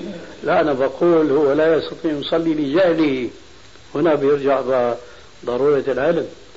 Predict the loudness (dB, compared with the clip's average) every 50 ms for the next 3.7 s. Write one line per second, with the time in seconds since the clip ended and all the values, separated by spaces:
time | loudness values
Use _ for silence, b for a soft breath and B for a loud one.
0 | B B B B -12 -8 -4 -2 -2 0 2 2 2 2 0 0 -4 -6 -4 -2
1 | -2 -2 0 -2 -2 -2 0 -2 -2 -2 -4 -10 -12 -12 -16 -20 B B B B
2 | B B B B -4 -2 2 2 2 4 4 4 2 2 2 0 -2 -2 0 0
3 | 2 0 0 0 -2 -6 -4 -4 -2 0 2 4 4 2